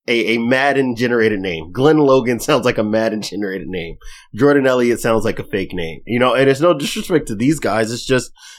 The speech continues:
at an N F L level, you know, you wanna stop the run on the interior, especially on early downs. You need better bodies than I think that they have up front. I think that they'll be able to live it. They just might not be able to dominate in the ways that I know that – you would like to see them. I think that's capable for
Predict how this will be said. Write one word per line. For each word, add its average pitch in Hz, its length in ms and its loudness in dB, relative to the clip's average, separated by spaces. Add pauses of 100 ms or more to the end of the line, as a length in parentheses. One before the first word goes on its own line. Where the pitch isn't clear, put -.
at 180 120 2
an - 60 4
N 165 120 6
F 156 140 -4
L 143 160 0
level, 147 260 4
you 135 100 2
know, 135 100 4
you 135 120 4
wanna 139 140 2
stop 131 320 -2
the 123 80 -6
run 135 180 2
on 131 140 2
the 123 100 0
interior, 123 520 -2
especially 131 420 -4
on 107 100 -2
early 113 320 -2
downs. 107 480 -2 (340)
You 165 160 0
need 143 300 4
better 110 240 0
bodies 101 460 -6
than 107 120 -4
I 107 120 -4
think 120 220 -4
that 113 120 -6
they 113 120 -2
have 110 300 -2
up - 220 -2
front. 127 240 0 (600)
I 120 100 0
think 165 280 4
that 160 120 2
they'll 143 160 4
be 127 160 2
able 131 220 4
to 110 80 2
live 123 420 4
it. 117 100 -2
They 113 120 -2
just 143 160 -6
might 127 160 0
not 113 160 -4
be 117 100 0
able 110 160 0
to 95 80 -4
dominate 101 580 -2
in 98 140 -8
the 90 100 -6
ways 92 360 -6
that 87 200 -8
I 90 120 -2
know 95 300 -2
that – 85 280 -8 (300)
you 135 160 4
would 170 100 2
like 143 140 4
to 143 80 -6
see 143 160 2
them. 127 400 4
I 110 120 -2
think 110 200 -6
that's 95 200 -6
capable 110 520 -2
for 98 120 -8